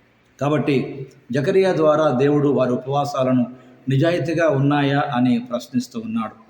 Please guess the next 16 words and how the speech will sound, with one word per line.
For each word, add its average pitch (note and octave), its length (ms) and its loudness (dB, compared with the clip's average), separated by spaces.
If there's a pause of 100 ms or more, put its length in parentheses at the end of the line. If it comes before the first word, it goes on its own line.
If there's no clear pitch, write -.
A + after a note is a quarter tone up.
(500)
వారి C#3 140 2
పూర్వీకులు F3 720 2
అడుగుజాడలను C#3+ 1000 2
అనుసరించవద్దని C3+ 840 -2
వారిని B2 360 2
హెచ్చరించాడు. A#2 880 -4 (560)
దేవుడు F#3+ 340 4
తన E3+ 220 0
ప్రవక్తల D3+ 500 0
ద్వారా C#3 420 0
దయ C#3+ 360 0
మరియు B2+ 260 2
న్యాయం B2+ 360 0
కొరకు B2 300 -4
పదే B2+ 340 -2
పదే C3 400 -2